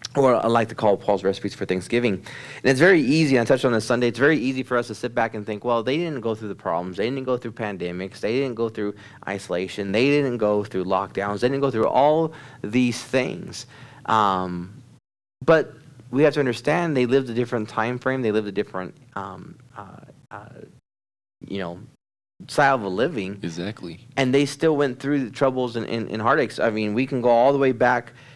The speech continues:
Speaker 1: to, and if throughout the, the, the five, uh, chapters in First Thessalonians and see that Paul really emphasizes that the trouble that they were going through, not just Paul, but also the church of Thessalonica, um, also Paul in Philippi, as he's writing the letter,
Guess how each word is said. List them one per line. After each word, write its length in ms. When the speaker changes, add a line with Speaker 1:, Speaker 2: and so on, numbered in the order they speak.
Speaker 1:
to, 180
and 100
if 80
throughout 300
the, 80
the, 420
the 120
five, 540
uh, 80
chapters 480
in 80
First 260
Thessalonians 800
and 160
see 560
that 260
Paul 360
really 480
emphasizes 760
that 140
the 60
trouble 520
that 180
they 120
were 160
going 340
through, 100
not 140
just 240
Paul, 480
but 100
also 260
the 100
church 240
of 220
Thessalonica, 880
um, 240
also 240
Paul 320
in 80
Philippi, 380
as 260
he's 200
writing 220
the 80
letter, 320